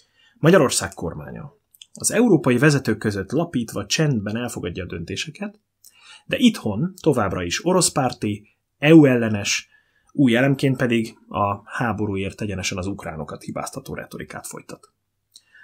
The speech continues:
Oroszország kapcsán stratégiai nyugalmat hirdet, az E U-val szemben pedig újabb szabadságharcba szólítja a népet.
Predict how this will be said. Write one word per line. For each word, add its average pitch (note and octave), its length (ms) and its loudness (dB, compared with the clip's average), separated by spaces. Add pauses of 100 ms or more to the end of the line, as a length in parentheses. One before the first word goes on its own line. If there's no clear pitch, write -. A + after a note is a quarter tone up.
(120)
Oroszország F3 460 6
kapcsán C#3 300 2
stratégiai G#2+ 640 2
nyugalmat B2 460 -2
hirdet, D3+ 340 -2
az C3 100 2
E D3+ 80 8
U-val G2+ 180 0
szemben C3 340 2
pedig A2 220 -2
újabb G#2 220 0
szabadságharcba F#2+ 760 -4
szólítja E2+ 400 -6
a - 40 -14
népet. - 360 -14